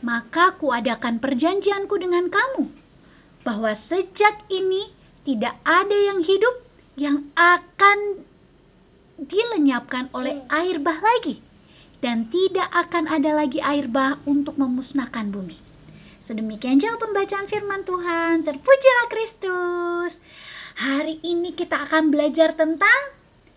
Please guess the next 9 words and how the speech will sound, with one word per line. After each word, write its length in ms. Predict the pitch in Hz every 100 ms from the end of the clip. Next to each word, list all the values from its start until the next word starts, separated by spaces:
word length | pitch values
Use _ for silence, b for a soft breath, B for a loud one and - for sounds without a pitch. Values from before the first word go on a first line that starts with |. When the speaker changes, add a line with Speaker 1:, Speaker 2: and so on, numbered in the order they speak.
| _ -
Speaker 1:
janji. 960 | 233 415 494 494 494 480 427 554 - - _ _ 302
Speaker 2:
Janji. 680 | 330 427 _ _ - 427 427 254
Speaker 1:
Janji, 720 | 226 466 554 440 240 370 453 494 494 494 403 370
ya. 180 | 494 508 480 339
Coba, 560 | 262 233 349 427 - b b
mana 300 | 359 415 480 480
kelingking 480 | 453 440 440 453 440
kiri? 560 | 466 539 539 466 254 - - - - - - - - - - -
Mana 320 | 370 427